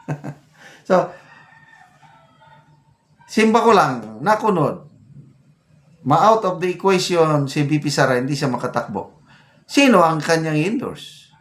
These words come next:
To me, ah, isa na ito, pwede si Mayor Baste kasi thirty-eight years old na siya ngayon. By twenty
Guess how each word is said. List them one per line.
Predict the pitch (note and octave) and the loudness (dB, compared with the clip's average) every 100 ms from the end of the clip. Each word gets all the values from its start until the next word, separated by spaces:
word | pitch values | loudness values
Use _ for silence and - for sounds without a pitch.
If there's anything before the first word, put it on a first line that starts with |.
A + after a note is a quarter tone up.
| _ _ _ _ _ - | _ _ _ _ _ 2
To | B3 | 4
me, | A#3+ E3 F3 F3 - _ _ _ _ | 6 2 0 -6 -16 _ _ _ _
ah, | - - - - - - - _ _ _ _ _ | -16 -14 -14 -16 -18 -20 -20 _ _ _ _ _
isa | - F3 A3 | -6 0 2
na | A3 | 2
ito, | G#3 E3 C#3+ G3 | 0 0 -2 0
pwede | G3+ F#3+ E3 | 0 -2 -4
si | E3 | -4
Mayor | D#3+ E3+ E3 D#3 | -2 0 0 2
Baste | D3 D3 C3+ | -2 -2 -4
kasi | F3+ F3 C#3 - - - | 0 0 -2 -10 -20 -12
thirty-eight | - G#3 A3 A3 G#3+ G3 G3 - | 0 0 0 -2 0 0 -2 -6
years | F#3 F#3+ F3+ - | 0 0 0 -4
old | F3 D#3+ | -4 -2
na | D#3+ | -2
siya | D3+ D3+ D3 | 0 0 2
ngayon. | A2 F#2 G#2 G#2+ - _ _ _ _ _ _ _ | 0 -4 -8 -14 -20 _ _ _ _ _ _ _
By | D3 F#3 | 2 2
twenty | A3+ A3+ A3 | 2 0 0